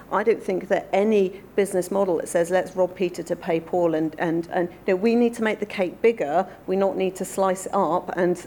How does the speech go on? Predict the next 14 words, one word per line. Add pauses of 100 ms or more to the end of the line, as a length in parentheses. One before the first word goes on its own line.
and
share
out
the
same
amount
of
cake
into
different
areas. (240)
So
I
think